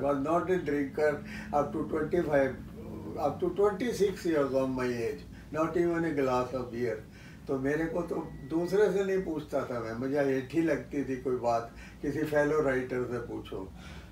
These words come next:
तो फिर धीरे धीरे फिर मेरे को एक आग्रह है कि मुझे इन बातों का एक bank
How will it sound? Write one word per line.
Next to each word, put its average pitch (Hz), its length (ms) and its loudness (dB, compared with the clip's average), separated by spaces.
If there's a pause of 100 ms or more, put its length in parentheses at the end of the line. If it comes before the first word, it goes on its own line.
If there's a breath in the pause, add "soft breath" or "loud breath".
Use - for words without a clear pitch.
तो 165 220 -2
फिर 180 160 0 (120)
धीरे 180 320 2
धीरे 190 420 2
फिर 180 300 0 (100)
मेरे 160 240 -2
को 180 200 0
एक 170 280 -2
आग्रह 165 400 0
है 175 100 -2
कि 196 120 -4
मुझे 185 240 -2
इन 165 220 -2
बातों 120 380 -2
का 175 160 2
एक 175 260 0
bank 147 320 -2